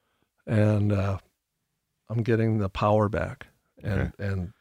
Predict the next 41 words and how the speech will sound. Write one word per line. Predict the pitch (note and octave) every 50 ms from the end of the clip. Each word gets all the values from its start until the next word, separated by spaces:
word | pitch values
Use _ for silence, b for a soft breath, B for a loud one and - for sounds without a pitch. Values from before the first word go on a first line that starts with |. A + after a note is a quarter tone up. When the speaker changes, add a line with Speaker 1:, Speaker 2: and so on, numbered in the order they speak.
| _ _ _ _ -
Speaker 2:
I | -
mean, | E2+ F2
was | F2 G#2+
it | A2+
Speaker 1:
and | A2+
Speaker 2:
one | F#2 F#2 F2
of | D#2
those, | D#2 D2 C#2+
it | C#2 - -
was, | F#2+ F#2+ F2
I | B1 D2+ F2+
don't | F#2
wanna | F2+ E2 D2+
call | - D#2+ D#2
it | C2+ A#1+
an | B1+
epiphany, | - - - - F#2 - - C#2+ D2 C#2
but | C2+ C2
it | C#2+
was | C#2+ C2
one | C#2+ D2+
of | D#2
those, | C#2+ C2+ - -
you | C#2
know, | C#2 C2+ C2 B1+ A#1+
"Why | C#2+ D#2 F2
did | E2+ E2+
I | D#2+ D#2
ever | D2+ D2+ -
get | - D#2
away | C#2+ C#2 D2 B2+
Speaker 1:
Yeah, | B2+ B2+ B2 A#2+ A#2
Speaker 2:
from | A2+
this?" | A#2 A#2
Speaker 1:
yeah, | A#2 A#2
Speaker 2:
kinda | A#2 A#2+
Speaker 1:
yeah. | A#2+ A2+ G#2+
Speaker 2:
thing? | G2 E2+ D#2+ F2+ -
Speaker 1:
Kind | - - D#3+ E3 D#3+ B2
of, | G#2+ G#2+
yeah. | B2+ C#3+ C3+ A#2 G2+ G2+